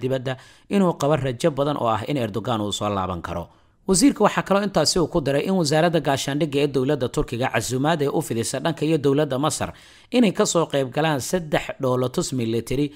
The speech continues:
oo lagu qaban doono gudaha dalka Turkiga. Dhacdooyinkaasina waxa uu sheegay inay sare u sii qaadi doonaan xiriirka dhanka militariga ah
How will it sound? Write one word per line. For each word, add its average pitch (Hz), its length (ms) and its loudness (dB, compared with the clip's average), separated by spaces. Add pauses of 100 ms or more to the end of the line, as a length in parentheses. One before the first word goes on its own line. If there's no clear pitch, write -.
(280)
oo 143 120 4
lagu 151 180 2
qaban 160 280 2
doono 139 220 0
gudaha 143 280 0
dalka 135 280 -2
Turkiga. 135 400 -2 (360)
Dhacdooyinkaasina 165 720 2
waxa 147 140 0
uu 127 60 -2
sheegay 123 480 -4
inay 165 200 2
sare 143 220 -2
u 165 100 0
sii 127 200 -4
qaadi 135 360 0
doonaan 110 420 -2 (380)
xiriirka 151 560 0
dhanka 147 340 -4
militariga 123 640 -2
ah 131 100 -4